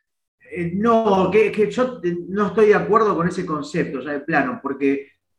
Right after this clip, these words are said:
si es placer, para mí es placer no culposo, sino completamente, mm, eh, voluntarioso o, o, o, o,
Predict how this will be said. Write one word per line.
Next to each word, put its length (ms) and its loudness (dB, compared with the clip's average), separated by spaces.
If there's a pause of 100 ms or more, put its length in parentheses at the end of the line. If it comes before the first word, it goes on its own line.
(140)
si 220 -2
es 120 -2
placer, 460 0
para 180 -2
mí 140 0
es 140 -4
placer 540 -2
no 200 -2
culposo, 480 0
sino 600 -2
completamente, 1040 -4
mm, 540 -16
eh, 560 -20
voluntarioso 840 0
o, 160 -2
o, 320 -2
o, 320 -8
o, 200 -6